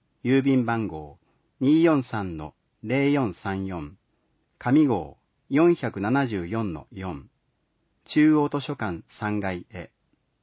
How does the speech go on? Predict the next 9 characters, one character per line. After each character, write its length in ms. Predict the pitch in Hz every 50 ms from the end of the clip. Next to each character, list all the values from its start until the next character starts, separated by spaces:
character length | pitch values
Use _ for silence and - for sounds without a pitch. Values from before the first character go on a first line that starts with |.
| _ _ _ _ _ _ _ _ _ _ _ _ _ _ _ _ _ _ _ _
そ 160 | _ - 131 139
の 100 | 147 156
他、 220 | - - - - _ _ _ _ _ _ _ _ _ _ _ _ _ -
作 220 | - 135 123 - -
品 220 | - 131 120 110
は 220 | 101 95 92 95 - _ _ _ _ _ _
自 140 | 110 113 -
作 280 | - 139 135 - 117
で 240 | 107 107 107 - -